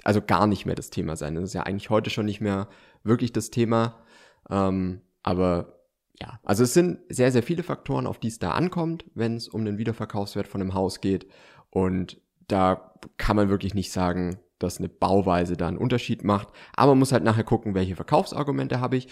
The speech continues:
Und genauso kann eine hochwertige Ausstattung, äh, gute Fensterflächen, eine gute Ausrichtung vom Haus, äh, wirklich die Pflege des Hauses und so weiter,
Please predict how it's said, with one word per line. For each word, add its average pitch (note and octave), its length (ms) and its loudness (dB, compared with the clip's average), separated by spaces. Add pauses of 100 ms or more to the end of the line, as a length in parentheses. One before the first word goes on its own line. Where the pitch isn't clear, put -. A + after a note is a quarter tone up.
(180)
Und A#2 100 -2
genauso C3+ 300 4
kann C#3 180 0
eine G#2 220 2
hochwertige A2 420 0
Ausstattung, B2 680 -4 (340)
äh, G2 480 4 (100)
gute A2 220 0
Fensterflächen, A#2 800 0
eine G2 120 0
gute G2+ 280 0
Ausrichtung A2+ 480 2
vom G2 200 -2
Haus, F#2+ 460 -4
äh, F#2+ 120 -4
wirklich G#2+ 280 -6
die G#2 80 -4
Pflege B2 380 0
des G#2 140 -8
Hauses G#2+ 220 -2
und G2+ 120 -6
so G#2 60 -4
weiter, G#2 260 -2